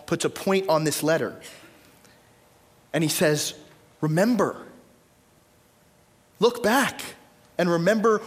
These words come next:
why you started this church in the first place. It wasn't so that you could talk about food. And it wasn't so that you could bicker over the best pastor."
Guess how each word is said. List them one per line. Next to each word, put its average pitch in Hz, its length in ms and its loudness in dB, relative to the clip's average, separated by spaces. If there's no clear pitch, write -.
why 170 240 2
you 214 200 2
started 202 420 0
this 190 160 0
church 190 360 -2
in 190 100 0
the 180 60 0
first 196 360 -2
place. - 520 -6
It 190 140 0
wasn't 233 340 2
so - 120 -2
that 185 260 0
you 202 80 2
could 160 400 0
talk 202 160 2
about 175 260 0
food. 170 380 0
And 165 80 0
it 170 60 2
wasn't 196 260 2
so - 160 0
that 185 180 2
you 202 60 -2
could 160 180 -2
bicker 190 320 2
over 156 180 0
the 151 80 -4
best 156 220 -2
pastor." 160 600 -4